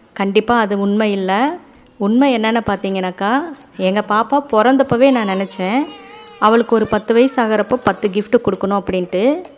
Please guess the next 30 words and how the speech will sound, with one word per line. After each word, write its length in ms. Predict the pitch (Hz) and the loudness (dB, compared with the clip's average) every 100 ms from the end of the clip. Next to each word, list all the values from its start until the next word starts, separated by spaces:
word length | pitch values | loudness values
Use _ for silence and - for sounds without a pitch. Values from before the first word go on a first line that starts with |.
| - | -6
ஏன்னாக்கா 460 | 208 202 208 247 285 339 - - | -2 -2 -2 -2 -2 -4 -12 -6
எனக்கு 340 | 202 214 220 | -2 -2 -2
வந்து 180 | 220 269 | 0 2
கிஃப்ட் 300 | 220 214 262 247 | 0 -2 -2 -2
கொடுக்கறது, 420 | 214 214 202 254 | -4 -4 -2 -2
சர்ப்ரைஸ் 360 | 220 185 - 208 208 | -2 -6 -4 -6 -4
பண்றது 320 | 190 185 185 | -4 -2 -2
ரொம்ப 240 | 208 185 | -2 -4
பிடிக்கும். 640 | 185 185 185 175 185 285 359 - _ _ _ _ | -4 -6 -6 -4 -2 -2 -4 -18 _ _ _ _
ஆ, 220 | 202 208 208 | -6 -4 -2
இந்த 240 | 214 226 | -2 -2
கிஃப்ட் 280 | 220 240 - | -2 0 0
வந்து 260 | 262 247 269 | 2 0 -2
பார்த்தீங்கன்னாக்கா 460 | 226 226 226 233 | -4 -4 -4 -4
இந்த 140 | 254 220 | -4 -2
மாதிரி 260 | 220 220 | -4 -4
பேட் 320 | 190 202 214 | -2 -4 -4
மாதிரி 220 | 220 226 220 | -4 -2 -2
இருக்கு 240 | 196 202 | -4 -6
இல்லையா, 460 | 190 196 226 208 - | -4 -2 -2 -2 -6
இதை 260 | - 202 214 | -8 -4 -2
ஒரு 300 | 214 208 202 | -2 -2 -2
ரெண்டு 260 | 202 208 208 | -2 -2 0
பேர் 200 | 233 240 | 2 2
இந்த 180 | 208 | -2
பக்கம் 260 | 202 196 220 | -4 -6 -6
இந்த 140 | 208 | -6
பக்கம் 520 | 185 190 214 220 208 190 | -6 -4 -2 -2 -2 -4
எடுத்து 360 | 190 190 190 | -4 -6 -6
வச்சுட்டு 520 | 196 185 180 226 330 | -6 -8 -6 -4 -4